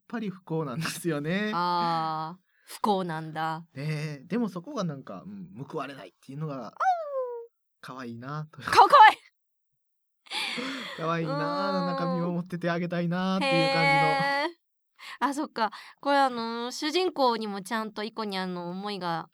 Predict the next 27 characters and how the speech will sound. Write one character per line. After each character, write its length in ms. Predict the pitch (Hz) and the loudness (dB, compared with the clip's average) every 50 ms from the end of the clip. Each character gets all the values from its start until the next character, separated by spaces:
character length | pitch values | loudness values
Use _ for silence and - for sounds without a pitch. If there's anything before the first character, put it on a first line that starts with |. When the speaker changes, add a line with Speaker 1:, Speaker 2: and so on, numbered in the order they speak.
| _ _ | _ _
Speaker 2:
入 160 | - 254 262 254 | -2 0 0 0
っ 20 | |
て 140 | - 202 190 | 0 -4 -4
る 100 | 175 170 | -4 -4
ん 60 | 156 | -6
で 100 | 160 165 | -8 -12
す 120 | 165 196 | -12 -8
ね、 220 | 208 254 262 254 214 | -6 -4 -4 -4 -4
ぎ 160 | 170 180 180 | -6 -6 -6
ゅ 20 | |
ー 180 | 180 180 180 175 | -6 -6 -8 -8
っ 20 | - _ _ _ | -12 _ _ _
と。 160 | 156 - - _ | -12 -12 -12 _
Speaker 1:
そ 240 | _ - 247 269 254 | _ -8 -4 -4 -4
う 40 | 220 | -4
で 100 | 185 170 | -4 -6
す 100 | - 147 | -6 -6
ね。 640 | 147 156 175 190 196 202 208 - 254 208 208 233 | -4 -4 -2 -2 -2 -2 -2 -2 -2 -4 -4 -6
Speaker 2:
う 20 | 240 | -6
ん 20 | 240 | -6
う 20 | |
ん。 20 | - | -6
Speaker 1:
や 60 | 240 | -6
っ 100 | 233 226 | -6 -4
ぱ、 260 | 247 240 220 190 151 - | -4 -2 -2 -2 -4 -6
う 60 | 151 | -8
ん、 580 | 156 151 147 147 143 139 135 131 123 120 110 | -8 -8 -8 -8 -10 -10 -12 -14 -14 -16 -16